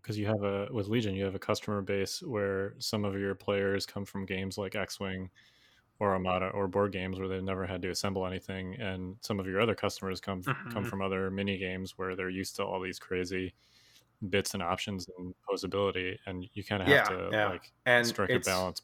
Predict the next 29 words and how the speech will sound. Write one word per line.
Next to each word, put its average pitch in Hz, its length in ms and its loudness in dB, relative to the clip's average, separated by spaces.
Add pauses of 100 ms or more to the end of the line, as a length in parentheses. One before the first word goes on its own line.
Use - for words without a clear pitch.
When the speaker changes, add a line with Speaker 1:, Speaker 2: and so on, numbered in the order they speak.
Speaker 2:
it's 139 120 6
a 151 60 12
whole 156 200 12
Speaker 1:
between - 0 -
Speaker 2:
other 120 140 10 (140)
Speaker 1:
both 113 160 6
Speaker 2:
process, - 40 -4
Speaker 1:
those 113 220 0
Speaker 2:
like, - 80 -2
the 120 80 4
Speaker 1:
camps. - 20 2
Speaker 2:
way 113 260 6
we 113 100 0
make 107 220 -2
stuff. - 420 -2
We 117 100 -2
don't, 117 220 2 (880)
you 156 100 4
know, 127 80 4
three 135 200 2
D 131 80 2
print 123 260 2
out 107 180 4
parts. - 560 4
We're 135 120 2
not, 131 260 4
like, 107 420 0 (320)
like, 131 200 6
it, 143 180 6